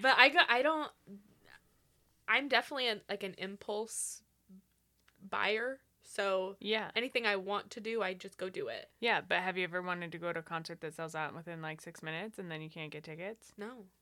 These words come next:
Speaker 2: Yeah.
Speaker 1: No, because I just will buy the tickets from somebody else. You know what I mean? Like, I,
Speaker 2: Yeah.
Speaker 1: I've
Speaker 2: For thousands of dollars.
Speaker 1: Yeah. Yeah. I,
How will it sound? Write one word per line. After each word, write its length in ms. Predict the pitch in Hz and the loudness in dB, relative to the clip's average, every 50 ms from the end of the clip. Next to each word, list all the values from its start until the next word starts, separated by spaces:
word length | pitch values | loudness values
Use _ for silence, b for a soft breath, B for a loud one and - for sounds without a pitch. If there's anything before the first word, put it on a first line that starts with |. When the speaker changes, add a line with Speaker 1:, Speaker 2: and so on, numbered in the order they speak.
| _ | _
Speaker 2:
Yeah. 220 | - 170 160 156 160 - _ _ _ _ _ _ _ _ _ _ _ _ _ _ _ | -12 -10 -10 -10 -10 -14 _ _ _ _ _ _ _ _ _ _ _ _ _ _ _
Speaker 1:
No, 180 | 277 339 349 247 | -4 -2 0 0
because 300 | 220 214 208 262 226 220 | 0 0 0 0 2 4
I 160 | 220 214 214 | 4 4 4
just 260 | 196 214 220 220 - | 0 -4 -8 -8 -8
will 120 | 202 208 202 | -8 -10 -6
buy 320 | 190 196 190 190 196 190 190 | -2 -2 -2 -2 -2 -4 -6
the 100 | 196 202 | -10 -8
tickets 540 | 196 - 196 190 190 190 185 - - - - _ _ _ _ _ _ _ _ _ _ _ _ _ _ _ _ _ _ | -6 -6 -6 -6 -6 -8 -8 -14 -18 -18 -20 _ _ _ _ _ _ _ _ _ _ _ _ _ _ _ _ _ _
from 220 | _ - 208 208 208 | _ -14 -14 -12 -12
somebody 240 | - 202 202 214 226 | -14 -10 -8 -8 -8
else. 120 | 226 220 - | -8 -8 -6
You 80 | 226 | -2
know 60 | 226 220 | -2 0
what 80 | 208 | 0
I 20 | 202 | 0
mean? 140 | 202 196 | -2 -2
Like, 140 | 202 196 - | -4 -4 -4
I, 120 | 190 185 190 - | -4 -6 -6 -6
Speaker 2:
Yeah. 180 | 185 170 160 160 - | -6 -6 -6 -6 -6
Speaker 1:
I've 180 | - 208 208 202 | -2 -2 -2 4
Speaker 2:
For 120 | 208 220 | 4 4
thousands 460 | 214 - 196 175 170 165 165 160 147 156 | 6 6 4 4 4 2 -2 -10 -10 -12
of 80 | 151 | -8
dollars. 420 | - - - - 147 165 180 - - _ _ | -8 -6 -6 -6 -6 -8 -10 -14 -20 _ _
Speaker 1:
Yeah. 100 | - 440 440 _ _ _ _ _ _ _ _ _ _ _ _ _ _ _ _ _ _ _ _ _ _ _ _ _ _ _ _ _ _ _ _ _ _ _ _ _ _ _ _ _ | -8 -8 -8 _ _ _ _ _ _ _ _ _ _ _ _ _ _ _ _ _ _ _ _ _ _ _ _ _ _ _ _ _ _ _ _ _ _ _ _ _ _ _ _ _
Yeah. 280 | 214 214 226 240 220 208 - _ - | 2 4 4 4 4 2 -4 _ 4
I, 180 | 226 247 233 | 4 4 4